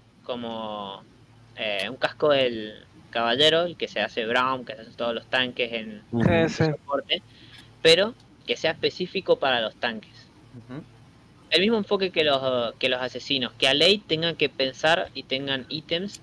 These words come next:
Speaker 1: que te sirvan para la situación y que no solo te la armes porque sí.
Speaker 3: Está muy bueno porque dentro de todo está agarrando la complejidad del Dota antiguo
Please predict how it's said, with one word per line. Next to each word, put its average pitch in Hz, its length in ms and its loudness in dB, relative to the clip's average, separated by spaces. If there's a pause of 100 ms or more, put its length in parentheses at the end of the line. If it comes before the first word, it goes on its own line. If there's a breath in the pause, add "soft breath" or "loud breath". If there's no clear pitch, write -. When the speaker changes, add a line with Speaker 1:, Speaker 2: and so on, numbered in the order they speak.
(640 loud breath)
Speaker 1:
que 123 80 2
te 117 120 -2
sirvan 160 360 2
para 127 180 2
la 117 100 0
situación 151 500 -4
y 151 60 -8
que 117 140 -4
no 117 140 -10
solo 120 200 -4
te 117 120 -6
la 107 80 -6
armes 113 240 -8
porque 110 240 -12
sí. - 260 -16
Speaker 3:
Está 190 260 2
muy 208 200 6
bueno 226 260 6
porque 180 300 4
dentro 180 320 6
de 196 80 10
todo 202 200 6
está 202 220 6
agarrando 180 380 6
la 170 160 6
complejidad 151 680 4
del 175 140 6
Dota 170 320 8
antiguo 175 640 4